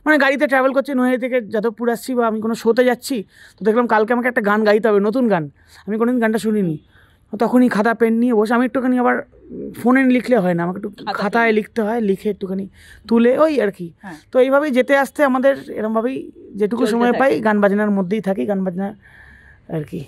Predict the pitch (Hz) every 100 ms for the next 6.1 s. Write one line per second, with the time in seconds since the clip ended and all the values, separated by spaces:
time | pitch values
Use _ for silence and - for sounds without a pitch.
0 | - 165 180 180 190 185 170 196 170 170
1 | - 185 175 - - - 269 277 330 339
2 | 339 269 262 247 - _ _ _ _ _
3 | _ - - 240 254 247 226 240 - 220
4 | 226 247 226 220 254 247 254 247 233 196
5 | 190 226 220 226 247 254 196 165 165 147
6 | 135